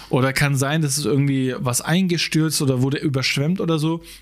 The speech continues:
weil die wussten ja, wo sie, wie sie laufen müssen, damit ihnen nichts passiert, die kennen ja, und die sind ja sehr eng gewesen, ja, also man muss auch sagen, körperlich sind die Vietnamesen ja auch ein bisschen kleiner und, äh, sag ich mal, gewesen und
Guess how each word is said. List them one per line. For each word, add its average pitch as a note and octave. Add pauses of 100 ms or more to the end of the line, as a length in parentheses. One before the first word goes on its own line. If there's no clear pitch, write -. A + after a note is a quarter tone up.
weil B2
die D3
wussten F#3
ja, C#3+
wo C#3
sie, C#3
wie C3+
sie B2+
laufen C3+
müssen, D3+
damit C3+
ihnen C3+
nichts C#3
passiert, D3+
die B2+
kennen D#3+
ja, E3+
und C#3
die C3
sind C3+
ja D3+ (480)
sehr F3
eng F#3
gewesen, A#2+ (100)
ja, A#2+
also A#2+
man C#3
muss D3+
auch C3+
sagen, C3+ (800)
körperlich D3+ (440)
sind C3
die C#3
Vietnamesen C3+
ja C3
auch B2
ein C3
bisschen B2+ (300)
kleiner D#3+
und, C3
äh, A#2+
sag A#2+
ich B2
mal, B2
gewesen C3
und A#2+